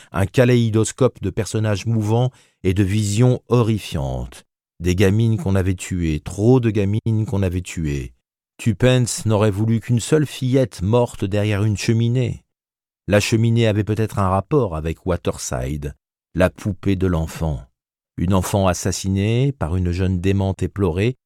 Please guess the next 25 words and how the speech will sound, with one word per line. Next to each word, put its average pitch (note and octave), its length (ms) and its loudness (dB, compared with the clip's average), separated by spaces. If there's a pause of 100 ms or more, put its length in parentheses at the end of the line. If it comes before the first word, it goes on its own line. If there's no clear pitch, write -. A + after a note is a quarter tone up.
(140)
dont G2+ 160 0
le G#2+ 100 4
cerveau B2+ 360 2
malade A#2+ 460 2
n'aurait G2+ 240 0
pas G#2 160 -4
résisté G2+ 680 -2 (240)
lorsque F2 300 -4
l'homme G2+ 320 4
de F#2 100 -2
sa F2 220 -2
vie G2 260 -4
l'avait E2 380 -2
abandonnée. « E2 840 -2 (1300)
Mon E2 180 -4
Dieu, E2 380 -4
qu'est-ce - 180 -6
qui F2+ 140 -4
me D#2+ 100 -2
prend F#2+ 380 -4
d'employer E2+ 420 -2
un F2 100 -2
langage F2+ 600 -2
aussi A#2 480 0
mélodramatique ? » G2 960 -2